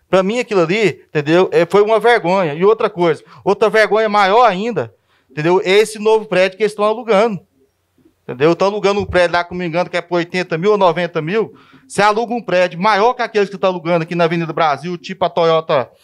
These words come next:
a Toyota ali mesmo, paga quarenta e cinco mil de aluguel, e é um canteirão inteiro. Entendeu? E eles pagam lá oitenta, noventa mil daqui lá. Então, pra mim, aquilo lá é uma pouca vergonha. É falta de gestão, é falta de ter um fiscal do povo lá na Câmara que realmente vai fis-, fiscalizar o nosso dinheiro.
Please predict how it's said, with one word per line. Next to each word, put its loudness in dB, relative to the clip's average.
a -6
Toyota -2
ali -4
mesmo, -4
paga -2
quarenta -4
e -6
cinco -10
mil 0
de -4
aluguel, 0
e 0
é 4
um 0
canteirão 0
inteiro. 0
Entendeu? 2
E 2
eles 0
pagam 0
lá 4
oitenta, 0
noventa 0
mil -2
daqui -4
lá. 0
Então, -4
pra -2
mim, -8
aquilo -6
lá 4
é 2
uma 0
pouca -4
vergonha. 0
É -4
falta -2
de -10
gestão, -2
é -2
falta 0
de -18
ter -4
um -6
fiscal 0
do -6
povo 0
lá 0
na -2
Câmara -2
que -6
realmente 2
vai -2
fis-, -12
fiscalizar -2
o -4
nosso 0
dinheiro. -4